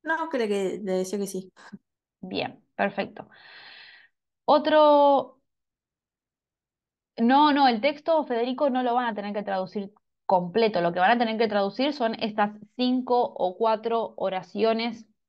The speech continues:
Speaker 2: que nosotros les damos, ¿sí? Entonces, el modelo, el modelo de parcial es exactamente esta práctica, es decir, vuelvo, vuelvo un poco para atrás para empezar, ¿no? Eh,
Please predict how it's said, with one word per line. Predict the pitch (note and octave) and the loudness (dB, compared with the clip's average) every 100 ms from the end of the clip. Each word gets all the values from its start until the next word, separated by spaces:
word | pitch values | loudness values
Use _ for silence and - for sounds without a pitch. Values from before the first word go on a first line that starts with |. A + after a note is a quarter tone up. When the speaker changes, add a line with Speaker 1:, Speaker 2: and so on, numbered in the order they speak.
| _ _ _ _ | _ _ _ _
Speaker 2:
que | G#3 | -2
nosotros | F#3 F#3+ G3+ A#3 | -2 0 0 2
les | A3 F3+ | 2 2
damos, | G3 G3+ F#3+ F3 F3 - | 2 2 2 -4 -10 -10
¿sí? | F#3+ G#3 A3 - | -2 0 0 -4
Entonces, | F#3+ G3+ G3 F#3+ F3+ - | -2 0 0 -4 -8 -2
el | G#3 | 2
modelo, | G#3 G#3+ C4 G4 G4+ G#3 G#3 - _ _ _ - | 4 4 2 2 2 0 -2 -18 _ _ _ -10
el | G3+ | -4
modelo | G#3 B3+ D#4+ | -2 2 4
de | B3+ | 4
parcial | G3+ G3 B3+ | 2 0 0
es | C4 | 0
exactamente | A3 - A#3 A#3 A3+ A3 A3+ | -2 -6 -6 -4 -4 -4 -4
esta | A3 G3 F3 | -4 -4 0
práctica, | G#3+ G#3 G#3 F3 F3 | 2 0 -2 -6 -4
es | F3+ | -4
decir, | G3 - G3 G#3+ - _ - | -8 -6 -6 -6 -14 _ -12
vuelvo, | F#3 G3 G3+ G3+ - _ | -6 -4 -2 -4 -6 _
vuelvo | F#3+ G3 G3 | -10 -8 -6
un | F#3+ | -8
poco | G3 F#3+ F3+ | -8 -8 -8
para | F3 | -8
atrás | F3 F#3+ - | -6 -8 -6
para | F#3+ F3+ | -6 -6
empezar, | F3 E3+ F3+ | -8 -8 -6
¿no? | E3+ A#3 - - - - - _ - | -2 -4 -4 -12 -20 -20 -20 _ -6
Eh, | G3 F#3+ F#3 | -4 -2 -4